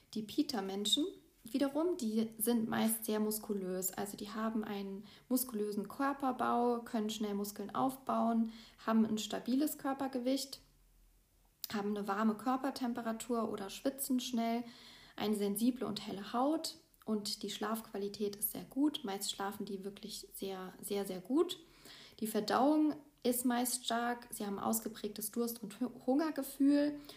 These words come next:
und bei ausgeglichenem Pitta ist es so, dass die Menschen sehr ehrgeizig, fokussiert,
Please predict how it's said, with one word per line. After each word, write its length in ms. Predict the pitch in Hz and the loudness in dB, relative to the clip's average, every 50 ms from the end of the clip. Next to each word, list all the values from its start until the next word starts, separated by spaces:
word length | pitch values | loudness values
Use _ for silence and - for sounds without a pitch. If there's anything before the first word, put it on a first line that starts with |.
| - - - - - | -20 -20 -12 -2 2
und 480 | 233 233 233 226 - - - - - | 4 4 6 4 2 0 -2 -8 -6
bei 380 | - 208 208 220 220 226 - - | -4 -2 0 0 0 -2 0 2
ausgeglichenem 960 | 233 277 302 285 - - 285 - - 285 277 - - 262 262 262 254 262 - | 4 4 4 4 2 -2 -4 -2 0 -2 0 0 2 2 4 4 2 2 0
Pitta 640 | - - 262 277 - - 294 262 262 269 277 277 - - - - _ _ _ _ _ - - - - | 2 2 2 2 2 2 0 2 2 2 2 0 -2 -4 -16 -20 _ _ _ _ _ -10 -10 -8 -4
ist 640 | - - 233 226 - - - - - - - - - - - | -2 -2 0 0 0 -2 -2 -2 -2 -2 -4 -4 -6 -4 -2
es 160 | 220 220 - | -2 0 0
so, 100 | 233 226 | 0 0
dass 140 | 226 220 220 | 0 0 -2
die 100 | - 208 | -2 -2
Menschen 380 | 214 214 214 214 - 214 208 | -2 -2 -2 -2 -2 -4 -4
sehr 240 | 202 196 190 - - | -2 -4 -6 -6 -4
ehrgeizig, 680 | 226 226 240 240 - 247 240 240 - - 240 226 226 | -2 -2 -2 -2 -2 -2 -2 -2 -2 -2 -4 -4 -4
fokussiert, 680 | - - 214 220 - - - - - 240 262 262 262 | -4 -6 -6 -6 -6 -8 -6 -2 0 2 2 0 0